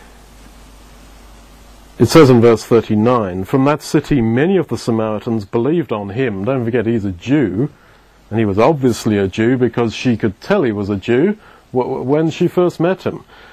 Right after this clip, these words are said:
Uh, he was, Jesus was, I would say, very, very Jewish. Um, she said, "No, why do you, a Jew, ask water for me, a Samaritan?" But, uh, anyway, "From that city, many of the Samaritans believed on him,"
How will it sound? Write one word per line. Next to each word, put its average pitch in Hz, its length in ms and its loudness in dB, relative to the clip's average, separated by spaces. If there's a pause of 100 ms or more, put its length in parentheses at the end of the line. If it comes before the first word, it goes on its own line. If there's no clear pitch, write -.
(180)
Uh, 113 140 0
he 131 140 2
was, 113 280 0
Jesus 131 480 -2
was, 113 460 -6
I 120 160 -2
would 120 180 0
say, 113 440 0 (220)
very, 123 680 2
very 117 460 0
Jewish. 104 580 -2 (920)
Um, 104 460 0 (160)
she 107 140 -6
said, 101 100 -2
"No, 98 140 -2
why 113 240 0
do 101 60 -4
you, 104 480 0
a 95 40 -4
Jew, 143 320 2
ask 107 300 -2
water 117 380 0 (360)
for - 180 -4
me, 127 200 0
a 101 100 0
Samaritan?" 113 600 -4 (640)
But, - 320 0
uh, 131 160 2 (400)
anyway, 131 420 0 (240)
"From 170 160 4
that 180 160 2
city, 117 300 0
many 160 220 2
of 117 80 0
the 113 100 -2
Samaritans 113 520 -2
believed 120 400 0
on 101 260 -4
him," 107 300 -4